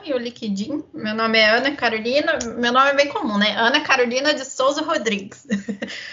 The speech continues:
Então, se vocês colocarem lá no, lá no Google, vai, vai aparecer meu LinkedIn. No Instagram, eu tô como Ana C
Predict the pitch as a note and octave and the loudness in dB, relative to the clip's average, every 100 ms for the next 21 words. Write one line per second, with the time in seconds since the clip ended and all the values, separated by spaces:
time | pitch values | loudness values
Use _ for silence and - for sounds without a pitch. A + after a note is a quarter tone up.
0 | - G#3 G3+ G#3 A3 A3+ A3+ A3+ A#3 A3 | -4 0 2 2 -2 2 0 2 0 2
1 | A3 A3 G#3 G#3 G#3 G3+ G3+ G3+ G3 F#3+ | 2 4 4 4 2 2 2 2 -2 -4
2 | F#3 - G3 G3 G3 G3 G3 G3 G#3 G3+ | -10 -14 -12 -2 0 2 0 -2 -6 -2
3 | G3+ G3+ G3+ G3 G3 G3 G3+ G3 G3 G3 | 0 2 -2 2 2 2 0 -4 -4 -6
4 | F#3+ F#3+ F#3 F#3+ F#3+ F#3+ F#3+ F#3+ A#3 C#4 | -4 -4 -2 -2 -2 -6 -6 -4 -4 -4
5 | C#4 A3 A3 A3 G#3 G#3+ A#3 A#3 A#3 A3+ | -2 -4 -2 -2 0 0 0 0 -2 0
6 | A3+ A3 G#3 - - A3 C#4 D#4+ E4 E4 | 0 0 -2 -4 2 4 4 2 0 -2
7 | - A3 A#3 D4 | -4 0 0 0